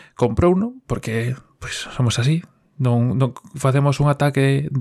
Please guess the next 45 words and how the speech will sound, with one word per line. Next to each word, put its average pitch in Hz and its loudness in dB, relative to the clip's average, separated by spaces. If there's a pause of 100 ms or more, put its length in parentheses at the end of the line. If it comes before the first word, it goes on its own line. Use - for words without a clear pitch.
(120)
que 131 2
lle 131 -2
estará 131 2
millóns 135 2
de 135 2
dólares, 131 -2
pero 104 -2
logo 120 2
non 127 2
compramos 123 0
un 120 -8
simple 123 2
dominio 123 0
de 117 2
dez 127 0
euros, 160 0 (1040)
e, 196 2 (140)
eh, 117 0
pois, - -6 (300)
simplemente, 117 0
pois, - -4 (160)
con 117 0
eso, 135 0
cando 113 0
fixo 117 0
a - -4
seguinte 123 0
chamada, 131 0
xa 117 -2
o 123 0
parou. - -6
Evidentemente, 120 0
isto 113 -2
é 107 -2
algo 107 0
fácil, 110 -4
sinxelo 117 -2
de 104 -4
cambiar, 139 0
eh, 104 -8
modificar 107 -4
o - -4
dominio, 135 2
e, 101 -8
bueno, - -12